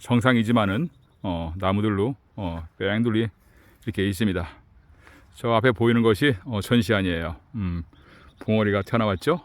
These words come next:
음, 저 봉오리가, 어, 전시안이에요. 이렇게 되어 있습니다. 어,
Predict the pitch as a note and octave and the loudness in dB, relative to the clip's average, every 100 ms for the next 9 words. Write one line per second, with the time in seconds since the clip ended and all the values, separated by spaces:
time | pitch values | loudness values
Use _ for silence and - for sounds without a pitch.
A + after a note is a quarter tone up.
0 | - A#2 G2 F#2+ F#2+ F#2+ - G#2+ G#2 A2 | -12 -10 -8 -8 -10 -16 -18 -14 -12 -10
1 | A#2 A#2 G#2+ A2+ G#2+ - - C#3 G2+ F#2 | -6 -4 -4 -6 -8 -12 -18 -12 -12 -6
2 | A#2 G2+ A2 F2 D2 D2+ - _ - - | -6 -6 -8 -10 -12 -16 -20 _ -20 -20
3 | - - - - A2+ G#2+ - G2+ F#2 - | -20 -20 -16 -4 0 0 0 -6 -6 -10
4 | - A2+ G#2 G2+ | -12 -10 -8 -8